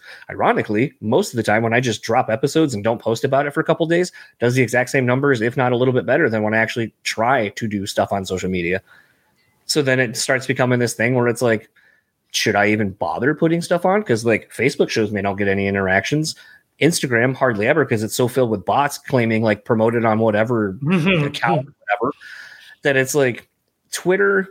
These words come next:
Speaker 1: you might have more of a chance of someone randomly stumbling across it, especially if the person retweets it to their people.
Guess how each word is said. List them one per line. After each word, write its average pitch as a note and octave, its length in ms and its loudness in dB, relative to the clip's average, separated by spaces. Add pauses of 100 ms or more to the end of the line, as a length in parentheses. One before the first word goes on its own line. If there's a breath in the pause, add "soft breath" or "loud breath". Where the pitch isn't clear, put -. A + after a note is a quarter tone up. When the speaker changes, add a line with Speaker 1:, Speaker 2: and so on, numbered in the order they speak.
(380 soft breath)
Speaker 1:
you C#3+ 120 2
might C#3 140 4
have C3+ 160 2
more B2 240 4
of C3+ 80 4
a C#3 60 4
chance C#3+ 300 0
of B2+ 100 0
someone C3 340 2
randomly A#2+ 420 0
stumbling A#2+ 320 0
across A2+ 380 -2
it, - 20 -2
especially A#2 320 -2
if A2 60 -2
the - 80 -8
person A#2 260 0
retweets A2 400 0
it A2 60 -2
to G#2 100 -4
their G2 160 0
people. B2+ 400 0